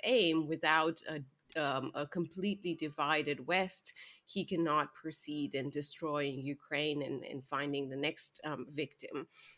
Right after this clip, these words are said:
So I'm wondering from Prague, from your perspective, Senator, sitting on the Committee for Foreign Affairs as its head, how do you look at, um, this Western issue? I,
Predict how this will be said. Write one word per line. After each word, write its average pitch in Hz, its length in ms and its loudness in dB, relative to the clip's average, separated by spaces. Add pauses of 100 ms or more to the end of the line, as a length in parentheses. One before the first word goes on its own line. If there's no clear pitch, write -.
So 202 640 4 (200)
I'm 196 380 2
wondering 214 800 4
from 170 400 -2
Prague, 175 560 0
from 156 520 0
your 202 380 4
perspective, - 640 -8
Senator, 143 640 -4
sitting 165 540 0 (420)
on 185 360 6
the 156 520 2
Committee 156 420 0
for 143 220 -10 (100)
Foreign 151 300 0
Affairs 180 640 -2
as 143 200 -4
its 131 180 -8
head, 202 440 0 (400)
how 226 320 6
do - 160 -2
you 220 240 0
look 180 300 0 (100)
at, 156 440 4
um, 151 300 0
this 170 380 0 (200)
Western 165 720 2
issue? - 640 -2
I, - 120 -2